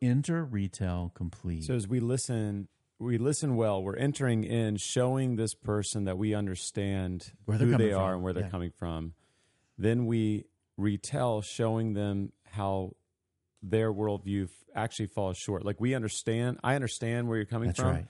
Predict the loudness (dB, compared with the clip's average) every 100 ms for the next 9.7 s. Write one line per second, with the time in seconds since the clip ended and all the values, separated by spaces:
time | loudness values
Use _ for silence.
0 | -12 -4 0 2 2 0 0 0 0 -2
1 | -2 -4 -2 0 -2 -4 -10 _ _ _
2 | _ _ _ _ _ _ -2 0 0 0
3 | 0 0 0 0 2 2 0 0 4 4
4 | 4 2 0 -2 -2 -2 -2 0 -2 -6
5 | -14 _ -4 -4 -4 -4 -4 -4 0 0
6 | 0 -4 -2 2 4 4 2 4 4 4
7 | 2 2 2 2 0 -2 -4 -6 -4 -2
8 | 2 4 4 2 2 2 2 2 2 0
9 | -6 _ _ 0 2 2 -4